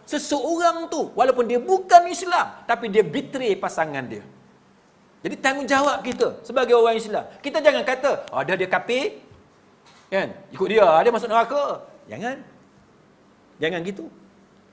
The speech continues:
Tugas kita orang Islam bukannya membiarkan manusia masuk dalam neraka.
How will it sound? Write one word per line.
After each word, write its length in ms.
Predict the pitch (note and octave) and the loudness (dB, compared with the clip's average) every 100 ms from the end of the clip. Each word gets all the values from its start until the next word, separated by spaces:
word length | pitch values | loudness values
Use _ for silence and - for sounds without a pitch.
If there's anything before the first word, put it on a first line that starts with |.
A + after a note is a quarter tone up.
| _ _ _ _ - | _ _ _ _ -8
Tugas 400 | C#4+ C#4 C4+ B3 | -6 0 0 0
kita 240 | C#4 C#4+ | -4 6
orang 240 | B3+ B3+ | 8 8
Islam 480 | B3 B3 B3 G#3+ - - D3+ | 2 -2 -4 -4 -6 -14 -8
bukannya 480 | F#3+ - G#3+ G#3+ G#3 | -6 -4 -4 -4 -2
membiarkan 800 | G3+ F#3+ F#3+ A3+ G#3 G3 G#3 F#3+ | -2 -4 -6 -6 -6 -6 -6 -6
manusia 480 | G#3 G#3 G#3 G#3 | -6 -10 -10 -8
masuk 400 | F#3 F#3+ F#3 F#3+ | -6 -8 -8 -10
dalam 240 | D3+ D#3 D3 | -8 -6 -8
neraka. 400 | B2+ A2+ - | -12 -14 -16